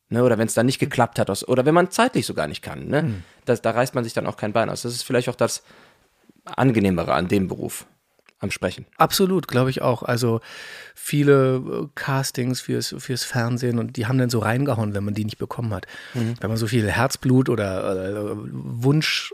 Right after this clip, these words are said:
Speaker 2: auch da reingelegt hat und so viel Hoffnung und auch so viel Abhängigkeit. <laughs> Und die Miete muss ja auch gezahlt werden.
Speaker 1: Mhm.
Speaker 2: Und diese Regelmäßigkeit, die dann, die man sich so erarbeitet oder ich mir gerade so erarbeite mit dem Sprechen, dann weiß ich, da kann ich mich drauf verlassen.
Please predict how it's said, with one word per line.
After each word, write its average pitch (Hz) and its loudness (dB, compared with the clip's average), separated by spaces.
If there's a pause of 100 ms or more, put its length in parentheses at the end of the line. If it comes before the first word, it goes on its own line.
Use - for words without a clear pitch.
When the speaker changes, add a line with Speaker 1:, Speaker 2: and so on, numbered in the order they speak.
(140)
Speaker 2:
auch - -2
da 123 0
reingelegt 104 -2
hat 104 0
und 98 -6
so 117 -6
viel 107 0
Hoffnung 120 2 (520)
und 120 0
auch 104 2
so 120 -2
viel 107 0
Abhängigkeit. 117 0
<laughs> 104 -2
Und 120 -2
die - -2
Miete - 2
muss 123 2
ja 127 -2
auch 139 2
gezahlt 101 -4
werden. 95 -6
Speaker 1:
Mhm. 117 -8 (340)
Speaker 2:
Und 135 4
diese 113 2
Regelmäßigkeit, 135 2
die 117 -4
dann, 113 0
die 113 -4
man 117 2
sich 107 -6
so 113 -2
erarbeitet 110 -4
oder 104 -4
ich 113 -6
mir 127 0
gerade 127 0
so 131 -4
erarbeite 123 0 (460)
mit - -2
dem 117 2
Sprechen, 131 0 (800)
dann 113 0
weiß 117 4
ich, 135 -2
da 120 4
kann 143 2
ich 139 2
mich 143 2
drauf 135 0
verlassen. 117 -2